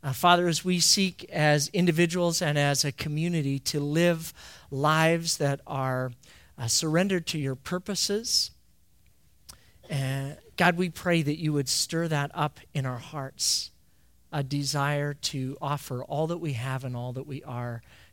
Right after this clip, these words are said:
to you. And God, as we take steps towards that, as we look into your word today, uh, we pray that you would teach us, that you would shape us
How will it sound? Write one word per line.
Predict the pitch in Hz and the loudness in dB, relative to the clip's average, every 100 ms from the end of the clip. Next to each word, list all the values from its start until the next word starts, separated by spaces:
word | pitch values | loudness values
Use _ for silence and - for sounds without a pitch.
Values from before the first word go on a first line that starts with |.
| - | -8
to | - | -6
you. | 123 131 123 120 - _ - - - - | -4 -4 -4 -6 -12 _ -20 -20 -20 -4
And | 160 160 | 0 6
God, | 175 185 | 8 8
as | 170 | 2
we | 196 | 0
take | - 180 - | 0 0 0
steps | - 196 202 - | 2 4 2 -2
towards | 190 175 185 180 | -4 -2 -2 0
that, | - 170 190 - - | 0 0 -2 -8 -8
as | 139 139 | -6 -2
we | |
look | 151 165 | 0 0
into | 180 156 156 | -2 -4 -2
your | 143 | -2
word | 151 170 185 | 0 0 0
today, | - 180 170 190 202 - - - - - - - | -2 2 2 2 -6 -18 -20 -20 -20 -20 -20 -18
uh, | 165 - _ _ _ | -18 -18 _ _ _
we | 175 | -2
pray | 175 - 175 | -2 0 0
that | 151 156 | 2 -2
you | 143 | -4
would | 135 | -4
teach | - 196 196 | -6 -6 -6
us, | 214 220 - - - - _ _ | -8 -4 -2 -2 -4 -10 _ _
that | 156 | -2
you | 147 131 | 0 -2
would | 123 | -2
shape | - 175 196 - | -2 0 -2 -2
us | 185 208 - - - | -6 -4 -2 -2 -4